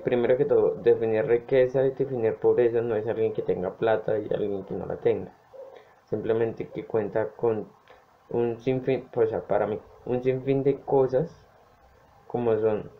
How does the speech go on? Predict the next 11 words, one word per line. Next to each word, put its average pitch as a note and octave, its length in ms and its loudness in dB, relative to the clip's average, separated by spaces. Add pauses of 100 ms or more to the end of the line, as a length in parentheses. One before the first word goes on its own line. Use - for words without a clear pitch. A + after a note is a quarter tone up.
(520)
la G2 140 -2
familia, G2+ 580 -4 (460)
el G#2+ 160 0
amor A2+ 520 2
de A#2 120 2
la A#2 100 0
familia, A2 580 -2 (680)
sí, E3 240 -4 (220)
algo A2+ 260 2
de A#2+ 80 6
dinero A2 500 -2